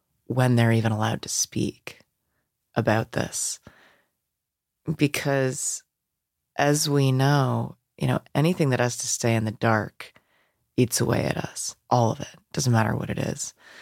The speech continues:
And, um, for all the men who have gone through the emotional roller coaster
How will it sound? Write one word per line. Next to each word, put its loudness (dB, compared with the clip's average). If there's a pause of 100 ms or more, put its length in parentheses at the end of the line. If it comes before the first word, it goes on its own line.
(600)
And, 4
um, 2 (440)
for 2
all 4
the 2
men 4
who 2
have -4
gone 2
through 0
the 2
emotional 2 (560)
roller 4
coaster -4